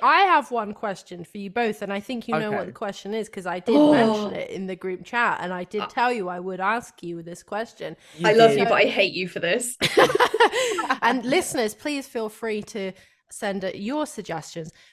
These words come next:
Speaker 1: Fuck, marry, kill. Sid March in Antiviral,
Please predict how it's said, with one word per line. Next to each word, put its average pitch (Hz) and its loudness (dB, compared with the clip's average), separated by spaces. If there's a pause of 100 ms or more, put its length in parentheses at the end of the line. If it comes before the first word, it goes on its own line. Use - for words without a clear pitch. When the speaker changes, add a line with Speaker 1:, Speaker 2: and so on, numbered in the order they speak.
Speaker 1:
Fuck, - -2
marry, 240 0
kill. 202 -2 (340)
Sid 294 -6
March 208 -6
in 220 -8
Antiviral, 185 -10